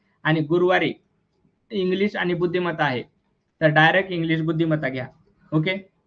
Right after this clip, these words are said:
जेवढं target राहिलं, तेवढं राहिलं. ओके, जेवढं target मागचं राहिलं,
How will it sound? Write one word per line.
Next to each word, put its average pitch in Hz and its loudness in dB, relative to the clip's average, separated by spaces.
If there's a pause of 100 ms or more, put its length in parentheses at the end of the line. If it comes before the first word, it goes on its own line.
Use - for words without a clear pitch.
(440)
जेवढं 160 0
target 170 0
राहिलं, 170 0
तेवढं 170 -2
राहिलं. 165 0 (1800)
ओके, 165 -2
जेवढं 170 2
target 175 2
मागचं 165 -2
राहिलं, 170 0